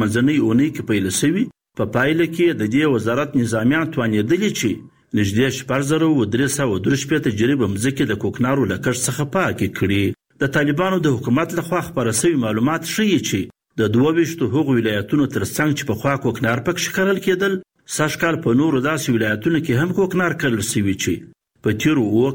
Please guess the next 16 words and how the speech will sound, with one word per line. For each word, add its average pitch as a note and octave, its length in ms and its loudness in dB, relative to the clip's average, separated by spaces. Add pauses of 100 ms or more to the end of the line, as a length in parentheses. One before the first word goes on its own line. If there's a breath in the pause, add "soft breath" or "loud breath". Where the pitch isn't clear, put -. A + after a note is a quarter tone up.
کالو E3 220 -2
کې D#3+ 140 -4 (100)
هلته C#3+ 280 -2
د A2 80 -2
کوکنارو B2+ 500 0
کښت B2 180 -2 (100)
صفر C#3+ 340 -2
سوی A2 320 2
و. G#2 160 4 (460)
لغمان، A#2+ 600 2
ننګرهار، A2 640 -2 (160)
کونړ، A#2+ 360 0 (180)
کندوز A#2+ 400 0
او G#2+ 180 0
بامیان B2+ 400 2
هغه C#3+ 160 0